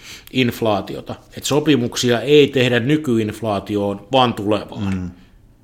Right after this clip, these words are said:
Speaker 1: Nämä saattaa jäädä ennustetunkin inflaation alle, mut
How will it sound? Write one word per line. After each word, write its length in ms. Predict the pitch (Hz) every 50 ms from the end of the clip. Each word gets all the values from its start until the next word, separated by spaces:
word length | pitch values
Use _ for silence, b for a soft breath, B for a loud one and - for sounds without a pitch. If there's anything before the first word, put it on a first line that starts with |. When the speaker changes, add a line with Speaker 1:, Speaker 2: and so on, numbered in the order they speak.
| _ _ -
Speaker 1:
Nämä 240 | 131 123 120 113 104
saattaa 400 | - 127 127 127 - - 120 113
jäädä 200 | 110 107 113 117
ennustetunkin 680 | 123 131 139 127 117 - 117 104 107 95 - 117 110
inflaation 540 | 110 107 104 - 107 98 92 104 104 95 101
alle, 360 | 101 101 101 101 98 98 - -
mut 220 | 95 98 90 -